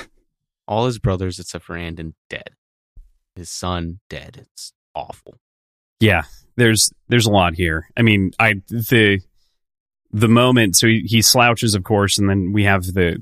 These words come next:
Speaker 2: the blink shortly before that, but the, the line, "The onset of agony was more intense than anything he could have prepared for, even after the deaths of his brother and his brothers-in-law. Yet a small but, uh,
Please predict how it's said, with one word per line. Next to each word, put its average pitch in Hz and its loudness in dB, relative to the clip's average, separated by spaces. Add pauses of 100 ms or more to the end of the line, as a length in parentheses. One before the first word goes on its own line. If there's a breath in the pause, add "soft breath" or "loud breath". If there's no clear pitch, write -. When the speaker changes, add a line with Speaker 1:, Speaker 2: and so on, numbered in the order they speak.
Speaker 2:
the 98 -6
blink 107 0
shortly 92 0
before 98 -2
that, 92 2
but 92 -2
the, 87 0 (320 loud breath)
the 117 4
line, 120 4
"The 110 2
onset 123 4
of 104 0
agony 98 0
was 92 0
more 95 2
intense 113 2
than 104 2
anything 110 0
he 95 -4
could - -6
have 92 -6
prepared 90 -4
for, 85 -4
even 127 0
after 101 0
the 92 -2
deaths 87 0
of 87 -2
his 87 -4
brother 92 0
and 87 -2
his 87 -2
brothers-in-law. 85 0 (440 loud breath)
Yet 104 2 (220)
a 120 0
small 110 4
but, - 0 (140)
uh, - 0